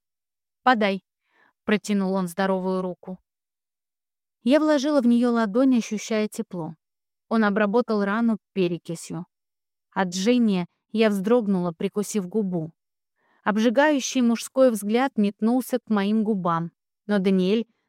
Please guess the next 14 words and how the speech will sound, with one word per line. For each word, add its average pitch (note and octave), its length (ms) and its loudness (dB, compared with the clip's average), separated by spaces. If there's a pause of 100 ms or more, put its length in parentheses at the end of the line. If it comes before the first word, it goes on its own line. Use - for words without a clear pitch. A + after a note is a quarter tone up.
(120)
быстро A3+ 380 2
вернулся G3+ 540 -2
к F3 60 -6
бинту E3+ 560 -4 (220)
и G#3 80 0
аккуратно G3 680 -2
завязал F3+ 520 -2
бант. E3 340 -8 (680)
«Готово», A3 580 2 (300)
сказал G3 480 2
он C4+ 240 4 (360)
и G#3+ 100 2
отпустил G#3+ 640 -2
руку. E3+ 400 -10